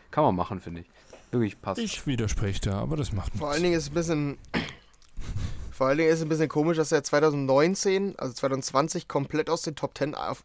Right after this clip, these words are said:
Speaker 3: einmal rausgefallen ist und jetzt, wenn er trotzdem erfolgreich ist, nicht wieder reinkommt, ne?
Speaker 1: Mhm.
Speaker 3: Also,
Speaker 2: Mhm.
Speaker 3: das hat er ja
Speaker 1: Ja.
Speaker 3: nicht im
Speaker 2: Ja.
Speaker 3: Ansatz geschafft. Deshalb, ähm,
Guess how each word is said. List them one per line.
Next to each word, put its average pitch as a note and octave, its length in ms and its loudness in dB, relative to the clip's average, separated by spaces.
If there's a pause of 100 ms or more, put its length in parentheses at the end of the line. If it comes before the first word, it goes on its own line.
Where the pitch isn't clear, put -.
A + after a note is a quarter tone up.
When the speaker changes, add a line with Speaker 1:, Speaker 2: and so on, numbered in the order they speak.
(120)
Speaker 3:
einmal C#3+ 260 2
rausgefallen F3+ 580 0
ist G3 240 -4 (540)
und C3 180 -2
jetzt, C#3+ 380 0
wenn C#3 120 2
er C#3+ 120 2
trotzdem D3+ 500 -2
erfolgreich D3+ 460 0
ist, C#3+ 100 -2
nicht D#3 160 -2
wieder D3+ 140 4
reinkommt, C3+ 420 0
ne? C3+ 160 -4
Speaker 1:
Mhm. G#2+ 160 2
Speaker 3:
Also, A#2 220 -2
Speaker 2:
Mhm. A2+ 200 -2
Speaker 3:
das G2 140 -4
hat B2 80 -4
er C3 300 0
ja A#2+ 60 2
Speaker 1:
Ja. B2+ 60 6
Speaker 3:
nicht B2+ 100 -4
im A#2+ 100 -6
Speaker 2:
Ja. B2+ 80 0
Speaker 3:
Ansatz B2 200 0
geschafft. C3+ 380 -6 (920)
Deshalb, B2+ 340 0
ähm, B2 360 -2